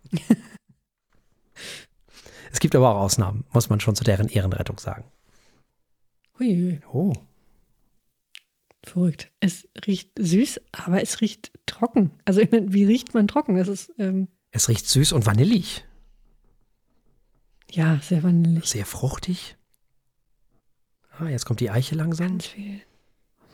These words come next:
Speaker 1: Honig und Sahnebonbons und
Speaker 2: Hm, ja.
Speaker 1: Ach.
Speaker 2: Ja. Eine süße Zitrus, also so Orange halt.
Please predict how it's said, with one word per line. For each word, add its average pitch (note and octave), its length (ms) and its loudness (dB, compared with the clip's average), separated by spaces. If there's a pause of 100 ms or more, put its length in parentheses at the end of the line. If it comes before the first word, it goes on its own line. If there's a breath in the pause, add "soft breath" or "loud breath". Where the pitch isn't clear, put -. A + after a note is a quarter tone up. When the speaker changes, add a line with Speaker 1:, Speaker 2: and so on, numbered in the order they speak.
(180)
Speaker 1:
Honig A3 420 -2
und F3 140 0
Sahnebonbons F#3+ 1040 2
und E3+ 320 -4 (100)
Speaker 2:
Hm, D3+ 280 2
ja. B2+ 340 0
Speaker 1:
Ach. - 140 -20 (1200)
Speaker 2:
Ja. G2+ 360 -8 (580)
Eine A2+ 120 0
süße C#3+ 300 0
Zitrus, - 600 0 (180)
also B2 260 0
so A2+ 180 -2
Orange A2+ 480 2
halt. G#2+ 340 -4